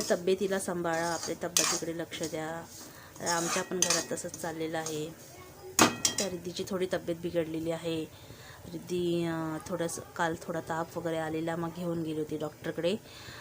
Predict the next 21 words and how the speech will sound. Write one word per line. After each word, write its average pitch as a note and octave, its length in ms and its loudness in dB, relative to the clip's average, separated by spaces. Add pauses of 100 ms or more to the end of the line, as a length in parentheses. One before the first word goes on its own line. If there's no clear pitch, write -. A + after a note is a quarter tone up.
(140)
आता E3 340 2
आज, E3+ 220 0
अं, F3 140 2 (2250)
मला F3 160 2
पण F3+ 160 2
एकदम E3+ 260 2
हातपाय D#3+ 380 -2
वगैरे D#3 200 2
दुखतात. D3+ 420 -4 (1600)
म्हणजे - 340 -4
क्लायमेटमुळे G3 600 6
होतं G#3+ 340 6
तसं. D#3 300 2 (180)
तसं - 200 -2
तर G#3 60 4
आम्ही F#3+ 200 6
काही G3 180 4
थंड F3+ 240 4
वगैरे F#3 320 6
खातच F#3 380 0
नाही F3 220 2